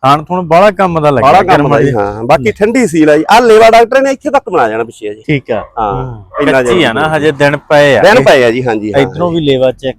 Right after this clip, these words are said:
Speaker 1: ਕਰ ਲਓ, ਕਮਾਲ ਆ ਬਾਈ।
Speaker 2: ਹਾਂਜੀ, ਹਾਂ।
Speaker 1: ਤੇ ਮੁੱਲ ਵੀ ਜਾਇਜ਼ ਆ, ਫੇਸ
Speaker 2: ਹਾਂਜੀ,
Speaker 1: ਬੂਟ,
Speaker 2: ਹਾਂ।
Speaker 1: ਬੋਦੀ ਬਾਦੀ ਪੂਰੀ ਚੰਗੀ, ਪ੍ਰਿੰਟ ਪ੍ਰਿੰਟ ਇੱਕ ਨੰਬਰ, ਬਰੀਕੀ ਚ ਫੁੱਲ ਆ ਬਾਈ,
Speaker 2: ਫੁੱਲ ਆ
Speaker 1: ਕਰਮ
Speaker 2: ਜੀ,
Speaker 1: ਵਾਲੀ।
Speaker 2: ਹਾਂਜੀ।
Speaker 1: ਅੱਗੇ ਆ ਗਈ ਵੀਰੇ ਦੋ ਨੰਬਰ।
Speaker 2: ਇਹ ਦੋ ਨੰਬਰ ਆ ਜੀ, ਇਹ ਖਰੀਦੀ ਵੀ ਆਪਣੀ।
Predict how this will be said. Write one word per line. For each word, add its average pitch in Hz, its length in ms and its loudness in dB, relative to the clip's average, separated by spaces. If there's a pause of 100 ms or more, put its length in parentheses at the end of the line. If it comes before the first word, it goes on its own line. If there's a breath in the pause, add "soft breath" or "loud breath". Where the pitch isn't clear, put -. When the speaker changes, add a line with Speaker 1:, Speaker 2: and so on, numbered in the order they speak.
Speaker 1:
ਕਰ 143 100 -4
ਲਓ, 156 140 -10
ਕਮਾਲ 127 640 -4
ਆ 85 60 -10
ਬਾਈ। - 160 -20 (340)
Speaker 2:
ਹਾਂਜੀ, 95 300 -12
ਹਾਂ। 92 80 -20 (100)
Speaker 1:
ਤੇ 147 60 -4
ਮੁੱਲ 143 380 -4
ਵੀ 151 180 -8
ਜਾਇਜ਼ 131 340 0
ਆ, 127 80 -4
ਫੇਸ 127 300 -4
Speaker 2:
ਹਾਂਜੀ, 143 240 2
Speaker 1:
ਬੂਟ, 123 100 0
Speaker 2:
ਹਾਂ। 120 180 0
Speaker 1:
ਬੋਦੀ 127 180 -4
ਬਾਦੀ 123 300 -6
ਪੂਰੀ 139 440 -8
ਚੰਗੀ, 123 300 -6
ਪ੍ਰਿੰਟ 120 380 -8
ਪ੍ਰਿੰਟ 123 340 -10
ਇੱਕ 123 260 -6
ਨੰਬਰ, 127 300 -6
ਬਰੀਕੀ 139 440 -6
ਚ 156 60 -6
ਫੁੱਲ 117 300 -6
ਆ 113 60 -10
ਬਾਈ, 110 140 -12
Speaker 2:
ਫੁੱਲ 123 120 -2
ਆ 120 40 0
Speaker 1:
ਕਰਮ 113 80 -4
Speaker 2:
ਜੀ, 107 60 -2
Speaker 1:
ਵਾਲੀ। 107 140 -6
Speaker 2:
ਹਾਂਜੀ। 95 300 -10 (720)
Speaker 1:
ਅੱਗੇ 160 280 0
ਆ 165 80 2
ਗਈ 151 160 -4
ਵੀਰੇ 156 200 -4
ਦੋ 123 180 -6
ਨੰਬਰ। 98 480 -6
Speaker 2:
ਇਹ 254 80 2
ਦੋ 202 180 2
ਨੰਬਰ 123 240 0
ਆ 123 60 2
ਜੀ, 165 80 0
ਇਹ 214 100 2
ਖਰੀਦੀ 131 300 -4
ਵੀ 110 100 -6
ਆਪਣੀ। 101 320 -12